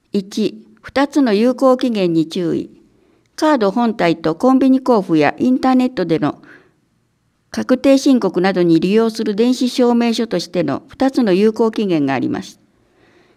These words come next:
有効期限が過ぎた場合は、改めての手続きが必要ですので、注意してください。ここがポイント。一、カード本体の有効期限。十回目の誕生日。二十歳未満の方は五回目の誕生日。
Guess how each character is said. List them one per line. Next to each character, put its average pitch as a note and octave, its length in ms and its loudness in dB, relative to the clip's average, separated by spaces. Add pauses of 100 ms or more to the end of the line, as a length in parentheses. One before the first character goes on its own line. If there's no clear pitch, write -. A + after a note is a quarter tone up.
有 C#4 200 4
効 C#4+ 200 4
期 C#4 160 4
限 G3+ 160 2
が E3+ 100 2
過 E3+ 120 -6
ぎ A3+ 120 0
た E3+ 120 0
場 E3+ 200 2
合 D#3+ 80 2
は、 D#3 180 0
改 C4+ 360 0
め F3 100 4
て F3 120 0
の D#3+ 100 2
手 F3+ 140 -4
続 A#3 240 -4
き E3 120 -4
が D#3 120 0
必 D#3+ 180 -8
要 G#3 120 0
で F#3+ 120 -4
す F#3 140 -4
の C3+ 120 -2
で、 A#2+ 200 -6 (100)
注 B3 180 -4
意 E3+ 60 -4
し - 60 -12
て D3 120 -8
く - 100 -12
だ - 120 -10
さ - 180 -14
い。 - 100 -14 (1160)
こ G#3+ 140 -2
こ C4 120 2
が C4 140 2
ポ A3 160 -2
イ G#3+ 60 0
ン G#3+ 140 -6
ト。 - 280 -4 (460)
一、 F#3+ 380 -4 (100)
カ D4+ 160 0
ー B3+ 40 2
ド G#3 120 2
本 B3 240 0
体 E3 180 0
の D#3+ 80 2
有 G3+ 180 2
効 G#3 220 -4
期 F#3+ 160 -6
限。 C#3 300 -4 (680)
十 G3 160 2
回 C4+ 260 2
目 C4 100 4
の B3+ 120 0
誕 A#3 260 2
生 F3 260 0
日。 - 220 -10 (520)
二 G3 120 0
十 B3 140 0
歳 C4+ 260 2
未 C4+ 160 4
満 G#3+ 200 2
の D#3+ 80 4
方 E3 300 -2
は C#3+ 160 -2
五 E3+ 140 -2
回 G#3+ 200 0
目 G#3+ 120 0
の G3+ 100 -4
誕 F3+ 260 0
生 D3+ 240 -2
日。 - 140 -10